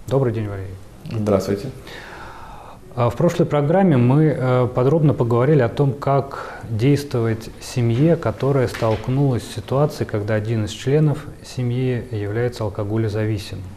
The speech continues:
Speaker 1: А, но при этом вы, э, сказали о том, как сам человек может определить, а, склонен ли он к этой зависимости или нет. А всё-таки как распознать эту зависимость нашим близким?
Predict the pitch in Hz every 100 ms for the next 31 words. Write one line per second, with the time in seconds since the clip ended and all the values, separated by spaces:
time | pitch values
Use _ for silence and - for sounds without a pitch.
0 | - - - - - - - - - 113
1 | 110 113 113 110 117 143 135 - 151 170
2 | 156 117 117 156 160 139 - 131 135 127
3 | - - - - 131 143 147 139 151 135
4 | 139 131 175 175 165 123 101 107 98 -
5 | 101 107 120 120 98 - - - - -
6 | - - - 104 104 101 - - 120 110
7 | 104 104 101 95 104 107 110 107 98 -
8 | 101 - 110 117 123 95 - - - -
9 | - - 113 101 - 147 143 143 131 -
10 | 151 151 - - 127 123 123 - 120 147
11 | 143 131 - 113 123 147 170 147 123 113
12 | - 123 117 123 110 151 156 - -